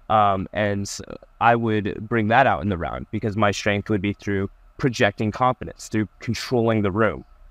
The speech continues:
Um, and obviously you have to balance that with com-, not coming across as too aggressive, but, you know, just finding, like, what is it that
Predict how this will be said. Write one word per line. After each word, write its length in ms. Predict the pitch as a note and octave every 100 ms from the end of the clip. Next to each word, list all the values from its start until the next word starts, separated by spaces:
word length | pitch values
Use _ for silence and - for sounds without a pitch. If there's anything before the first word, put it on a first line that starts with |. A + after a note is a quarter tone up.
| -
Um, 460 | G#2 G2+ F2+ F2+ F2
and 360 | G#2+ A2+ G#2+ - - _ -
obviously 500 | B2 B2+ B2 - A#2
you 200 | A2+ A2
have 160 | G#2+
to 80 | A2+
balance 360 | F#2+ F2+ G2 -
that 180 | G2 D#2+
with 120 | G2+ _ _ _ _
com-, 240 | - A#2 G2
not 180 | G2+ -
coming 240 | A2 G#2
across 460 | G2 G2 - - -
as 120 | F#2+
too 160 | - G#2+
aggressive, 540 | G#2 A#2 A#2 A2 G#2 _ _ _
but, 100 | C#3+
you 60 | F3
know, 80 | D3+
just 240 | D#3+ -
finding, 380 | B2+ D#3+ D3 A2
like, 160 | G2+ - - _ -
what 300 | A2 C3 D3
is 220 | - D3+ A#2+
it 280 | G#2 - -
that 520 | G#2 F#2+ - - -